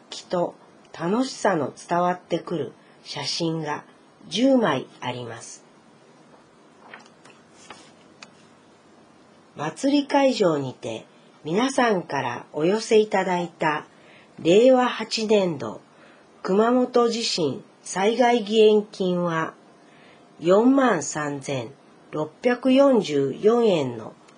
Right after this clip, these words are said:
募金がありました。お預かりした義援金は、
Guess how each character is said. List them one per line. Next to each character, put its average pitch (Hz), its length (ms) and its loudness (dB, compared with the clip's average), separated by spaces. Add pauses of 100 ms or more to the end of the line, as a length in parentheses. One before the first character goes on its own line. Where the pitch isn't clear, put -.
(140)
募 143 140 -6
金 254 300 4
が 240 160 2
あ 220 80 2
り 208 120 2
ま 180 140 -2
し - 140 -6
た。 - 160 -16 (3000)
お 175 160 6
預 240 260 0
か 226 120 0
り 214 100 0
し 208 100 -8
た 190 340 0
義 147 220 -6
援 202 220 0
金 180 420 -6
は、 160 260 -8